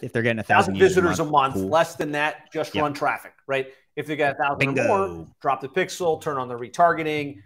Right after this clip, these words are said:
Speaker 2: you know, and, and, and leverage some of that spend.
Speaker 1: And here's the kicker, though. Make sure that, like,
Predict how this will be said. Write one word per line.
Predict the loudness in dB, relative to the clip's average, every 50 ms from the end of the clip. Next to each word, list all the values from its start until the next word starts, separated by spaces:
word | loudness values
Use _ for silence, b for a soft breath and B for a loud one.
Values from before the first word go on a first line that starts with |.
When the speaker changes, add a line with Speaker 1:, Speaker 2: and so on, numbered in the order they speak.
| _ _ _ _ _ -6
Speaker 2:
you | -4 -2
know, | -2 -2
and, | -2 -4 -6 -4
and, | -4 -6 -6 -4 -4
and | -4 -2 2 6
leverage | 6 6 6 6 2 0 -2 -6
some | -6 -4 -4 -4 -2
of | -2 -2
that | -2 -2 -2 -6 -14
spend. | -16 -14 -8 -6 -4 -4 -2 -4 -6 -8 -10 -16 _ _ _ _ _ _ _ -18 -18 -18 _ _ _ _ -20 -20 _ _ 2
Speaker 1:
And | 4 6
here's | 8 8 8 8 8
the | 4
kicker, | 2 4 4 2 4 4
though. | 4 4 4
Make | 4 4 2 2
sure | 2 2 4 4 4
that, | 4
like, | 4 2 2 2 0